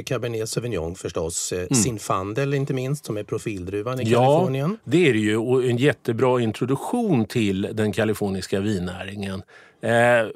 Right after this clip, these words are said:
Speaker 2: för att när det vinet började komma, då blev det ju väldigt spännande för att, eh, dels satte de druvans namn på etiketten.
Speaker 1: Mm.
Speaker 2: Och det var ju något nytt, va? Det har man ju inte gjort i gamla världen då, i Frankrike, Spanien, Italien och så vidare.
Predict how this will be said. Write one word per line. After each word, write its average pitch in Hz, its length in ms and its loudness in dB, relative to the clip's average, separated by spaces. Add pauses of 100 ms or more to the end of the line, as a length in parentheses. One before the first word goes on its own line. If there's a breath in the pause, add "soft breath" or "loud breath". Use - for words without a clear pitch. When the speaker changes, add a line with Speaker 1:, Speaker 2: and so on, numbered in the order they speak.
Speaker 2:
för - 180 0
att 110 120 0
när 120 200 0
det 175 500 0
vinet 101 500 0
började 98 300 -4
komma, 90 460 -2
då 110 100 -4
blev 135 240 2
det 117 60 -2
ju 113 60 0
väldigt 98 280 0
spännande 113 680 -2
för 110 220 -4
att, - 440 -4
eh, 101 80 0 (380 loud breath)
dels 113 260 0
satte 123 340 0
de 110 240 0
druvans 92 440 -2
namn 101 220 -2
på 90 80 -4
etiketten. - 720 -8 (200)
Speaker 1:
Mm. 87 240 -8
Speaker 2:
Och 104 80 -10
det 101 60 -2
var 110 120 0
ju 120 60 2
något 113 120 0
nytt, 107 160 -4 (260)
va? 76 120 -10
Det 101 100 -8
har 107 140 -4
man 107 80 0
ju 98 80 -2
inte 98 160 -8
gjort 101 200 -8
i 98 40 -8
gamla 90 340 -6
världen 98 440 -2
då, 85 160 -12
i 87 80 -12
Frankrike, 90 540 -10
Spanien, 95 420 -10
Italien 131 440 -2
och 117 100 -10
så - 100 -8
vidare. 95 400 -10